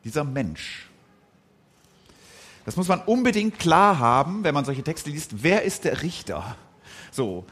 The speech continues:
Und das ist zentral. Das ist, diese Himmel- und Hölle-Geschichte ist nicht so zentral. Wer Christus ist, wer, das ist zentral. Wer war dieser Mann? Und das muss man festhalten.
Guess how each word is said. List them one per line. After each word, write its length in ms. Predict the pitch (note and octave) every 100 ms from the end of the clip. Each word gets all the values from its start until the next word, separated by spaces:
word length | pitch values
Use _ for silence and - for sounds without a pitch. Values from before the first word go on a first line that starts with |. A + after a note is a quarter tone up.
| - - - -
Und 220 | D#3 C#3
das 140 | F4 F4+
ist 160 | -
zentral. 800 | D4+ A3+ - G3 G2+ F2 G2+ A#2+
Das 180 | - G3
ist, 260 | A3 - - _ _ _ _ _ _ - _ _ _ _ -
diese 200 | C3+ D3
Himmel- 260 | C3+ G3+
und 140 | D3+ A#2+
Hölle-Geschichte 560 | G3 G3+ F#3+ G#3+ -
ist 160 | - -
nicht 200 | G#3+ -
so 100 | A#3
zentral. 720 | - F#2+ F2+ - D#2+ D2 D2+ - _ -
Wer 360 | G#2+ D3+ E3+ C#3+ A#2 -
Christus 580 | - A3+ - E3 B2 -
ist, 320 | A2 F#2+ -
wer, 200 | A#2+ C#3+
das 240 | F#3+ -
ist 260 | - - -
zentral. 680 | D3 C3 - G#2+ F2 D2+ D#2+
Wer 280 | C3+ F3
war 160 | A#2+ B2
dieser 280 | A2+ G#2+ G2+
Mann? 380 | F#2+ D2+ D#2+ C2 - _ _ _ _ _ _ _ _ _ -
Und 100 | A#2+
das 60 |
muss 120 | D3
man 120 | D3 C#3
festhalten. 600 | C#3+ - G2 D#2 -